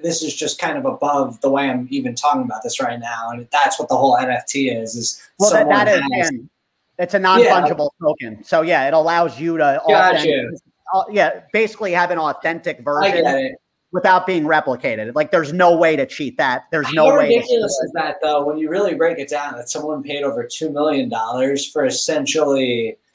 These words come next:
Speaker 1: digital ownership over something that they don't, they can't even actually have. Like,
Speaker 2: Well,
Speaker 1: you know what
Speaker 2: that
Speaker 1: I mean?
Speaker 2: goes back to why I told you a few years ago why I was so bullish on Bitcoin. And everyone, when people were like, "Oh, well,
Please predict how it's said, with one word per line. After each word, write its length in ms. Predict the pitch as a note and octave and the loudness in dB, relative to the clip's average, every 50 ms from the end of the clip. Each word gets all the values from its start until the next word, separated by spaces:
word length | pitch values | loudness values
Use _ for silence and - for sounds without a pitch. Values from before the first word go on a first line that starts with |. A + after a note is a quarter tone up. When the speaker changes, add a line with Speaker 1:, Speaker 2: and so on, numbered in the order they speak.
| - - _ _ _ _ _ _ _ _ _ _ - | -16 -16 _ _ _ _ _ _ _ _ _ _ 0
Speaker 1:
digital 580 | - D#3+ D#3+ D#3+ D3+ E3+ E3+ E3+ D#3+ D#3 D3+ C#3 | 2 4 4 4 2 2 4 6 6 6 4 4
ownership 640 | C#3 C#3 C#3+ C#3+ C#3 C3 - - - C#3 G2 G2+ A#2+ | 2 0 2 2 0 0 -2 -2 -4 -4 -2 0 0
over 240 | C3+ C3+ A#2+ C3 | 0 0 0 -2
something 560 | B2+ - - - F3 E3+ E3+ E3+ - F3+ E3 D#3 | -4 -2 0 2 2 2 0 2 2 0 2 2
that 200 | D3+ C#3+ C#3+ - | -2 -4 -2 -2
they 180 | D#3 C#3+ C3 | -2 -2 -2
don't, 260 | A#2+ D3+ D3 E3 E3 | 0 0 0 0 0
they 140 | - F#3+ F3+ | 0 -4 -4
can't 280 | - - - E3+ E3+ E3+ | -4 -6 -6 -6 -6 -6
even 200 | E3+ D#3 D3+ D3 | -6 -4 -4 -2
actually 440 | C#3 C#3 C3+ - - C#3+ B2+ A#2+ G#2 | -2 -2 -4 -4 -6 -6 -6 -6 -4
have. 300 | A#2 C#3 D3+ - - - - - - | -2 -2 -2 -2 -4 -6 -12 -8 -2
Like, 240 | - - A3+ - - | 0 0 0 2 4
Speaker 2:
Well, 100 | - B3+ | 4 4
Speaker 1:
you 60 | - F3+ | 4 4
know 100 | G3+ A3+ | 4 4
what 80 | A3+ | 4
Speaker 2:
that 160 | A3 A3 - - | 4 4 4 4
Speaker 1:
I 20 | |
mean? 80 | C4+ - F#3 | 2 2 2
Speaker 2:
goes 100 | F#3 - | 0 -2
back 180 | A3 A3 G#3 G3+ | 0 0 0 0
to 80 | F#3+ G3+ | 0 2
why 260 | F3+ F#3 F#3 F#3+ F#3+ | 2 4 4 4 4
I 100 | F3 E3 - | 2 0 0
told 200 | - F#3+ F#3+ D#3+ | 2 0 0 2
you 80 | E3 F3 | 2 0
a 40 | - | -2
few 160 | - - G3 | -2 -2 -4
years 260 | F3+ E3+ E3+ F#3 F3 D3 | -2 0 0 0 0 0
ago 160 | C#3+ D#3 C#3 | 0 2 2
why 220 | C3+ C#3 D3 D#3 | 2 2 2 2
I 100 | D#3 D3+ | 2 0
was 160 | D3 D3 C3+ | 0 -2 -2
so 160 | - E3 D3 B2+ | 0 0 0 2
bullish 340 | A#2+ D3+ D3+ D3 C#3 - | 2 2 2 2 0 -2
on 160 | D3 B2 A#2+ A#2+ | -4 -6 -4 -4
Bitcoin. 540 | D3 D3+ C#3 - - C#3 C3 B2 B2 A#2+ B2 | -6 -8 -8 -6 -6 -6 -4 -4 -6 -8 -6
And 180 | C#3 C#3+ C#3+ | -6 -6 -4
everyone, 400 | D#3 E3+ D#3 D#3+ D#3 D3 D#3+ - | -4 -2 -2 -2 -2 -4 -4 -2
when 200 | D3+ D#3 D#3 C#3+ | 0 0 0 0
people 260 | C3 - F#3+ F3+ F3 E3+ | -2 -4 -4 -2 0 2
were 80 | E3 | 2
like, 160 | D#3 D3 C3+ - - | 4 2 2 2 4
"Oh, 160 | F3+ F#3 E3+ | 4 4 6
well, 380 | C#3+ C#3+ C#3 C3 B2+ - - | 6 4 4 2 0 -2 -6